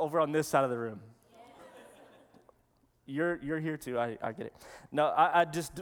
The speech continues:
I just saw this and I'm like, "I have to say this." I feel there's an urgency to make sure that you're not just dipping your toes in the water of Renew Life Church. That you're actually jumping in,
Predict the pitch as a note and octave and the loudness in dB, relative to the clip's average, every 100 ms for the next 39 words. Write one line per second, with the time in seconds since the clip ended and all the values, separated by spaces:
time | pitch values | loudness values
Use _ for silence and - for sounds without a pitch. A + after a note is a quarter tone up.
0 | B2+ C#3+ D#3 C#3 D#3+ D3+ - - D3 D#3 | 0 2 2 2 -4 -4 -6 0 2 4
1 | E3+ E3+ - B2+ B2 A2+ A2+ A2+ C3 B2+ | 2 -2 -2 -4 -4 -2 0 2 2 0
2 | A#2+ - B2+ B2 - A#2+ B2+ C#3+ C#3+ C3 | -6 -4 -4 -4 -2 -2 -2 -2 -2 -4
3 | A2+ A2 B2 C3 - D3+ D3 - - - | -6 -6 -8 -10 -8 -8 -10 -18 -20 -8
4 | C#3 C3 D3+ D3 E3 C3+ C3 B2+ C#3+ C#3+ | -6 -4 -4 -4 -6 -6 -6 -6 -4 0
5 | D3 C3+ - - - C3 C#3+ C#3+ - - | -2 -4 -12 -20 -8 0 2 2 -2 -12
6 | C3+ - D3 C#3 - D3 C#3+ C3+ C3+ - | -14 -2 0 0 -6 -6 -6 -6 -6 -2
7 | C3 C3 C3+ A#2+ A#2 A#2+ A#2+ G#2+ A2+ A2+ | -2 -2 -6 -4 -2 -2 -4 -6 -8 -6
8 | G#2+ - A2 F2+ - - _ _ _ _ | -8 -8 -10 -10 -16 -20 _ _ _ _
9 | _ _ - B2+ C3 D3 D3+ D3+ C#3+ B2 | _ _ -10 -8 -4 0 0 0 -6 -4
10 | C3+ C3 B2 B2 D3 | -4 -4 -4 -4 -4